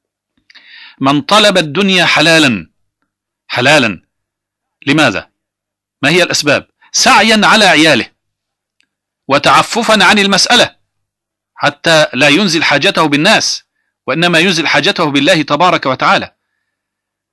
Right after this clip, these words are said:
سعياً على عياله وتعففاً عن المسألة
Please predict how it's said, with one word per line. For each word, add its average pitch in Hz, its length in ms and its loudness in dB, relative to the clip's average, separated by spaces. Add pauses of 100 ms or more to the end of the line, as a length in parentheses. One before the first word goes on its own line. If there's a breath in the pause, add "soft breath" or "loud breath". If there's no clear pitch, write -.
(720)
سعياً 135 360 0
على 123 140 0
عياله 180 480 0 (680)
وتعففاً 131 720 -2
عن 165 160 2
المسألة 175 640 -2